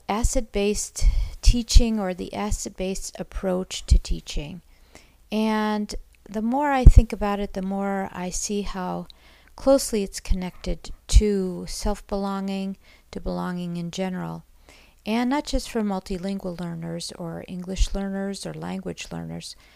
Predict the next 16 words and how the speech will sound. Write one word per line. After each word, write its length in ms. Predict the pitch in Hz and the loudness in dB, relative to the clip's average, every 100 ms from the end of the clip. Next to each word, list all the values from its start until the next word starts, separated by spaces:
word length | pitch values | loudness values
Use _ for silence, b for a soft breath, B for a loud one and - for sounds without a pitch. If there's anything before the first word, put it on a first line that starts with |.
| B B | B B
but 160 | - 196 | -8 -6
for 200 | - 196 | -6 -6
all 220 | 196 196 | -6 -6
students. 800 | - - 185 170 165 170 - - - _ b b _ - | -8 -8 -8 -8 -8 -10 -14 -16 -18 _ b b _ -4
And 400 | 208 208 202 202 | -2 0 -2 -6
so 640 | - 196 190 190 185 190 - | -4 -2 0 -2 -4 -6 -4
that's 300 | 214 240 - | 0 2 2
what 160 | 254 247 | -2 -2
this 180 | 240 - | -6 -6
episode 460 | 196 214 - 214 208 | -8 -8 -6 -6 -6
is 160 | 208 | -8
about. 560 | 233 190 185 202 - - B B B B 196 | -8 -6 -6 -6 -6 -4 B B B B -4
I 280 | 196 196 - | -2 -2 -2
also 320 | 202 208 226 | -4 -2 -4
wrote 320 | 196 202 208 - | -2 -2 -2 -6
a 300 | 190 190 | -4 -4